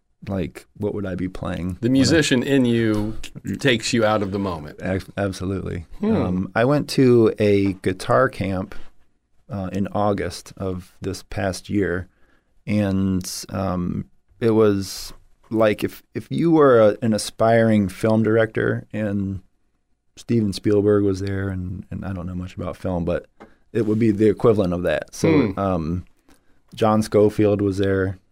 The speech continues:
Speaker 1: Mike Stern, Kurt Rosenwinkel, Isaiah Sharkey, um, Gilad Hexelman,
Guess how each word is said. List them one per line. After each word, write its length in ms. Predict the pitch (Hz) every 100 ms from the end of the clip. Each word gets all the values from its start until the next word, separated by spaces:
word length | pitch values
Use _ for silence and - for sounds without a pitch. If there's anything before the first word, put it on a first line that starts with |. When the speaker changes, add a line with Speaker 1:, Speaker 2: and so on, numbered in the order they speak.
| _ -
Speaker 1:
Mike 320 | 104 104 -
Stern, 580 | - 101 98 98 95 - _ -
Kurt 240 | 110 87
Rosenwinkel, 800 | 98 98 98 98 92 98 92 92 -
Isaiah 360 | 104 95 104 95
Sharkey, 560 | - 101 92 98 95 - _ _ _ _
um, 640 | - 98 90 80 82 95 - - - _ _ _ _ _ _ _ - - _
Gilad 840 | 113 92 - - 92 101 92 101 90
Hexelman, 840 | 110 107 - 104 101 98 98 101